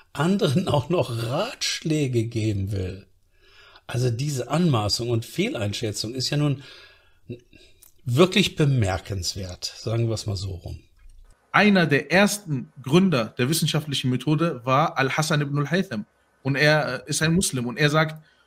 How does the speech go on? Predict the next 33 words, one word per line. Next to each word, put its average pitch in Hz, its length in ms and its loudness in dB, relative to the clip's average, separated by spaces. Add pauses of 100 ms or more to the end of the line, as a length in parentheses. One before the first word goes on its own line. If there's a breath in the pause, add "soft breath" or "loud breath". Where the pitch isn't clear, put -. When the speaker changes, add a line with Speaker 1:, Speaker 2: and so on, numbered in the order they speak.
(280 soft breath)
Speaker 2:
dass - 360 -4 (280)
die 139 60 2
Religion 151 500 6
ihn 156 300 0 (200)
gef-, 139 220 0 (240)
angespornt 151 640 0
hat, 127 260 -6 (280)
ähm, 123 260 -4 (180)
die, 135 160 2
die, 123 200 -6 (400)
seine 135 280 2
Umgebung, 139 460 2
die 127 100 0
Natur 131 320 -4
zu 123 120 -8
untersuchen. 120 500 -8 (120)
Speaker 1:
Naja, 147 400 -2
es 120 200 0
wird 160 160 2
aber 139 180 2
auch 107 160 2
nichts 123 320 0
ausgelassen. 92 760 -6 (680 loud breath)
Erstens, - 760 -2 (120)
Al-Haytham, 117 540 2 (280)
das 107 160 -4
war 135 120 -2
ein 147 100 0
Genie 98 420 -2 (100)
in 92 160 -6
meinen 90 220 -10
Augen, - 240 -16
ja? - 140 -6